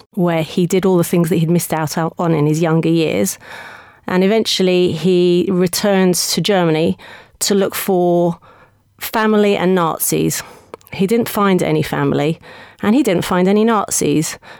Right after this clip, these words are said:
Amazingly, everyone he spoke to said, "I wasn't a Nazi, it wasn't me." He also put his hand to a little bit of international smuggling. He smuggled cigarettes over the Swiss-Italian border and was particularly bad at it,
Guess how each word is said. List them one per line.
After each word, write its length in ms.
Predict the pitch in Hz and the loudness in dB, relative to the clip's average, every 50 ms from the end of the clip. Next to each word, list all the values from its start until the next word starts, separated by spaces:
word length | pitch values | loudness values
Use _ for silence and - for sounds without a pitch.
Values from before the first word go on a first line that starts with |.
| - - | -6 -2
Amazingly, 600 | 190 196 208 208 208 175 180 165 165 165 175 - | 0 0 2 2 2 2 2 2 2 0 0 0
everyone 420 | - 208 190 196 202 180 180 170 | -2 0 0 2 2 2 4 4
he 100 | 175 180 | 2 2
spoke 320 | - - - 180 175 - - | 0 -2 -2 -2 -2 -2 -2
to 220 | - - 165 165 | -2 -2 0 0
said, 360 | - - - 170 165 165 - - - - - - | 0 -2 -2 0 -2 -2 -4 -8 -12 -18 -12 -6
"I 120 | - 165 | -2 -2
wasn't 340 | 170 165 180 175 - 170 170 | 0 0 0 0 0 2 2
a 40 | 165 | 2
Nazi, 540 | 165 160 160 160 - - - 160 156 156 - | 2 0 0 -2 -2 -2 -2 0 0 0 -2
it 120 | - - - | -2 -2 -2
wasn't 340 | 160 165 160 143 151 - | -2 0 0 0 0 0
me." 340 | - 160 143 135 135 135 - - _ _ _ - - - - - - - - - - - | 0 0 0 0 -2 -4 -6 -12 _ _ _ -20 -20 -20 -20 -20 -20 -20 -20 -20 -16 -8
He 220 | - 143 202 220 | -4 0 0 2
also 440 | 233 254 220 - - 190 190 190 180 165 170 - - - - - - | 2 2 0 0 0 2 2 2 2 2 -2 -6 -14 -20 -20 -8 -4
put 120 | - 196 | -2 0
his 140 | 175 165 - | 0 0 -2
hand 260 | - 202 185 180 175 | -2 0 0 0 0
to 140 | - - 180 | 0 0 0
a 40 | 175 | 2
little 240 | 180 180 - 180 170 | 0 0 0 0 -2
bit 240 | 185 160 - - | -2 -2 -2 0
of 260 | 180 170 165 156 - - - - - - - - - - | 0 0 0 -2 -4 -10 -20 -20 -20 -20 -20 -20 -12 -4
international 640 | - 190 180 - - - 180 175 - - 190 180 175 | -2 -2 0 2 2 0 0 0 0 0 0 0 0
smuggling. 640 | - - - 214 196 - 185 160 151 147 160 147 - - - - - 143 | 0 0 0 0 0 0 0 0 0 2 0 0 -2 -6 -16 -16 -14 -10
He 80 | - 185 | -6 -6
smuggled 480 | - - 214 214 220 175 185 185 180 | -2 0 0 0 0 2 0 0 0
cigarettes 640 | - - - - 185 196 190 185 - - - - - | -2 -2 -4 -2 0 0 0 0 -2 -2 -4 -2 -2
over 160 | 175 175 165 | 0 0 0
the 80 | - 180 | 0 -2
Swiss-Italian 680 | 160 - - 196 - - 175 - - 185 175 170 170 170 | -2 0 0 0 0 0 -2 -2 -2 -2 0 0 0 2
border 420 | 156 175 170 160 - 127 151 165 - - - - - - - - | 2 0 0 0 0 -2 -2 -4 -6 -10 -16 -18 -18 -20 -10 -6
and 120 | - 175 | -2 -2
was 120 | 175 175 - | 0 0 -2
particularly 580 | - 190 - - 277 214 - 214 202 185 175 | -2 -4 -2 -2 -4 -2 0 0 2 2 2
bad 300 | 170 170 160 160 160 - | 0 0 -2 -2 -2 -2
at 260 | 160 156 151 - - - | -4 -4 -6 -4 -4 -2
it, 340 | 170 196 - - - - | -2 -2 -4 -4 -8 -10